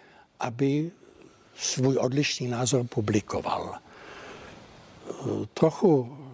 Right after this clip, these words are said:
jiná situace je, když tak činí s takovou emocí, když tak,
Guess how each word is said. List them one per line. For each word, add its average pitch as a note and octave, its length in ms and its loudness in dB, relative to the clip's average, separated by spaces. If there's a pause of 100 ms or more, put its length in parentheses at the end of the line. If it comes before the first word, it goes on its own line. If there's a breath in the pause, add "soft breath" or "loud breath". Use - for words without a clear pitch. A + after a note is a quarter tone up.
(480)
jiná C#3 380 2
situace D3+ 600 2
je, C3+ 100 4
když C3+ 280 0
tak - 360 -2
činí C#3+ 420 2
s - 180 -2
takovou C3+ 560 -6
emocí, G2+ 880 -4 (880 loud breath)
když - 420 0
tak, B2 200 0